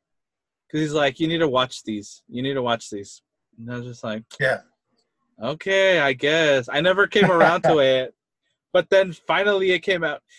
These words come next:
Speaker 1: And sure enough, they came out on my birthday on Netflix. Yeah, so I, <laughs> we didn't watch them on my birthday, but, like, eventually we started watching them.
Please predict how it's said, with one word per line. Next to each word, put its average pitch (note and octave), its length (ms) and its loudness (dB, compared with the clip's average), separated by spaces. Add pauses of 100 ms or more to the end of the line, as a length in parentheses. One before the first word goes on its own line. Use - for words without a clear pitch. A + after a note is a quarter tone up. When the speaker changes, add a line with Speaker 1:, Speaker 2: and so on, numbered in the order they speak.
(180)
Speaker 1:
And F#3 300 0
sure G#3+ 220 0
enough, A#3+ 320 2 (560)
they D#3+ 180 2
came F#3+ 240 -4
out F#3+ 160 2
on F#3+ 80 2
my F#3 120 0
birthday D#3 640 0 (100)
on C3+ 200 -6
Netflix. C3 720 -6 (600)
Yeah, A#2 240 -2
so A#2+ 260 -6
I, C3 140 -6 (300)
<laughs> E3+ 180 -4 (800)
we G3 80 4
didn't B3+ 160 4
watch G#3 220 2
them G#3+ 100 -4
on F#3+ 100 0
my D#3+ 100 2
birthday, D#3+ 320 -2
but, C3 200 -4
like, A2+ 240 -4 (400)
eventually D3 400 -2
we C#3+ 100 -6
started C3 320 -2
watching A2 360 -6
them. G2+ 280 -10